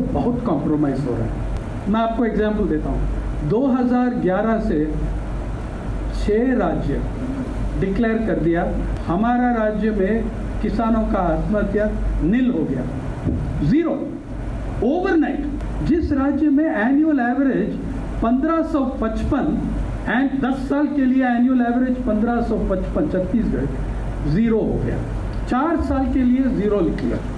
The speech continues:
फिर ममता दीदी ने उसको देखा, वो भी zero लिख लिया। फिर टू थाउजेंड फ़ोर्टीन में बारह राज्य और आठ यूनियन, बारह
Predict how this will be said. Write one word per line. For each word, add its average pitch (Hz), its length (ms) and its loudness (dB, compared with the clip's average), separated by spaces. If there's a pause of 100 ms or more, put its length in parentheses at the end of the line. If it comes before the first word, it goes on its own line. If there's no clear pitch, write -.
(480)
फिर 302 240 2 (760)
ममता 247 360 0
दीदी 233 340 2
ने 233 100 2
उसको 175 380 2
देखा, 151 280 0 (140)
वो 214 160 4
भी 214 140 0
zero 175 300 2
लिख 156 200 0
लिया। 127 160 -2 (1300)
फिर 285 280 2
टू 339 140 2 (120)
थाउजेंड 262 400 2
फ़ोर्टीन 240 600 2
में 220 240 4 (840)
बारह 240 540 4 (120)
राज्य 185 440 2 (320)
और 160 180 0 (160)
आठ 175 400 0
यूनियन, 185 600 2
बारह 240 400 2